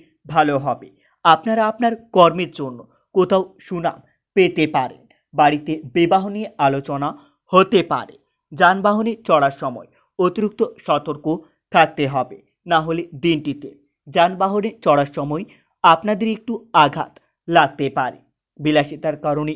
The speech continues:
খরচ বাড়তে পারে। বাড়িতে পূজাপাঠের জন্য আলোচনা করতে পারেন এবং যার জন্য আপনাদের কিছু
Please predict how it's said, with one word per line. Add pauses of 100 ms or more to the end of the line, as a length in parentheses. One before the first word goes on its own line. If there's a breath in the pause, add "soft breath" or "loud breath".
(120)
খরচ (380)
বাড়তে
পারে। (340)
বাড়িতে (160)
পূজাপাঠের
জন্য (160)
আলোচনা (340)
করতে
পারেন (200)
এবং (360 soft breath)
যার
জন্য (200)
আপনাদের
কিছু